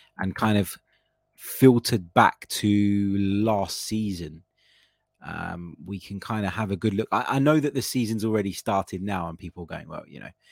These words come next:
why are you looking back at last season?" Well, ultimately, it's so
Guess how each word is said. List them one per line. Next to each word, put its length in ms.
why 220
are 60
you 120
looking 260
back 240
at 80
last 280
season?" 260
Well, 200
ultimately, 640
it's 120
so 400